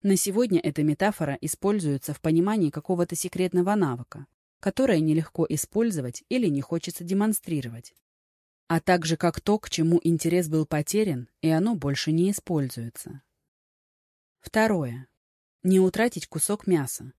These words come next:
Потерять кусок мяса ничего не стоит, не навредит. В китайском языке есть идиома, которая буквально переводится как «не повредить мышцы и кости».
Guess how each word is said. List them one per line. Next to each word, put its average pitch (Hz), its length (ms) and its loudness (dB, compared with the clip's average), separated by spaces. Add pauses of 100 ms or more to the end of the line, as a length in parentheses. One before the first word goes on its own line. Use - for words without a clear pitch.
(280)
Потерять 175 400 2
кусок - 380 -6
мяса 160 320 2
ничего 170 360 0
не 175 140 4
стоит, 156 500 -4 (140)
не 202 140 2
навредит. 196 600 -2 (540)
В - 80 -20
китайском 175 540 4
языке 175 560 -2
есть 160 360 0
идиома, 165 560 0 (280)
которая 175 340 2
буквально 170 500 0
переводится 156 680 -2
как - 420 -8
«не 180 160 2
повредить 175 540 0
мышцы 156 400 -2
и 214 100 -4
кости». 147 580 -4